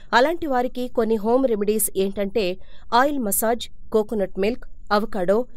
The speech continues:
ఆరెంజ్ జ్యూస్, అలోవెరా, నీమ్ పేస్ట్, హెన్నా, మయోనీస్, తేనె, బ్లాక్ పెప్పర్, వెనిగర్, లెమన్ జ్యూస్, రెడ్ మీట్, నట్స్, బ్రౌన్ రైస్ మరియు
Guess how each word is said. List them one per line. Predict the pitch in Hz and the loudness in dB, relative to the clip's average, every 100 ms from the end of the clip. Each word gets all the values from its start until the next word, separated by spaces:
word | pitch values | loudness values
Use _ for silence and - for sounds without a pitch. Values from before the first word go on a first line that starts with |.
| - - | -10 2
ఆరెంజ్ | 220 269 285 208 | 4 4 0 0
జ్యూస్, | 180 185 - - - - | 2 2 0 -4 -8 0
అలోవెరా, | 208 220 190 185 208 269 - - 196 | 2 2 2 2 2 0 -6 -8 2
నీమ్ | 202 214 208 | 4 4 4
పేస్ట్, | 202 285 - - - - 254 | 2 2 0 -6 -10 -2 2
హెన్నా, | 233 208 202 262 - - | 4 4 2 0 -8 -6
మయోనీస్, | 190 202 214 190 233 - - - - - | 2 4 4 4 4 2 -2 -8 -6 2
తేనె, | 202 208 214 294 - - - | 4 6 4 2 -4 -10 -4
బ్లాక్ | 175 226 285 - | 4 4 4 0
పెప్పర్, | 180 - 233 - - - | 0 2 0 0 -8 -4
వెనిగర్, | 170 196 208 220 262 285 - - | 0 2 4 2 0 -2 -10 -2
లెమన్ | 190 214 226 208 | 4 4 4 0
జ్యూస్, | 254 285 - - - | 0 0 -2 -6 -4
రెడ్ | 190 240 220 | 4 4 4
మీట్, | 208 214 247 - - 185 | 0 0 -2 -8 -6 0
నట్స్, | 196 240 - - - - - | 2 2 2 0 0 -8 -8
బ్రౌన్ | 165 208 220 233 | 2 4 6 4
రైస్ | 214 262 - - - 190 | 2 2 0 -4 -6 0
మరియు | 202 226 185 | 2 4 4